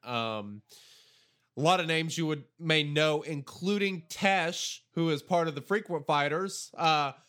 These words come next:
we actually ended up getting matched up against those guys in Territory War. Like, I was getting tags on Discord, like, you know, uh,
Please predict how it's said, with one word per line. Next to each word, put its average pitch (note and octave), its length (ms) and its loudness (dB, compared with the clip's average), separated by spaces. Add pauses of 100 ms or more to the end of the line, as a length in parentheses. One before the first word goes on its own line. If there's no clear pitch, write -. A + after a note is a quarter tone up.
(200)
we E3 100 2
actually C#4+ 340 0
ended A3+ 180 -4
up D#3+ 160 -2
getting G3 360 -2
matched F3+ 380 0
up G#3+ 180 -2
against F3+ 240 -4
those C#3+ 200 -2
guys D3 260 0
in C#3 80 -12
Territory F3+ 520 -2
War. A2+ 380 -4 (240)
Like, D#3+ 180 2
I F3 80 4
was G#3+ 140 0
getting F3 360 -2
tags E3+ 400 0
on C#3 180 -2
Discord, C#3 640 0
like, B2 320 0 (420)
you C#3 100 -2
know, A#2+ 380 0 (360)
uh, A#2+ 420 0